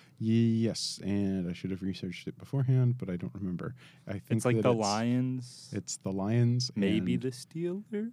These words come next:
Speaker 1: it's, um, really terrible, but I believe that the Cowboys and the Washington Commanders, formerly a different name, would always play on Thanksgiving.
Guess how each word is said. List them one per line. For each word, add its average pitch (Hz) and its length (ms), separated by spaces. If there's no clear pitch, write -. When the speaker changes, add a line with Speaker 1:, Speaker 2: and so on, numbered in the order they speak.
Speaker 1:
it's, - 800
um, 87 340
really 117 240
terrible, 101 600
but 87 320
I 85 200
believe 95 480
that - 160
the 98 80
Cowboys 101 720
and 90 340
the 87 340
Washington 87 600
Commanders, 107 1040
formerly 90 680
a 87 140
different 120 340
name, 120 540
would 101 200
always 87 240
play - 160
on - 60
Thanksgiving. 131 540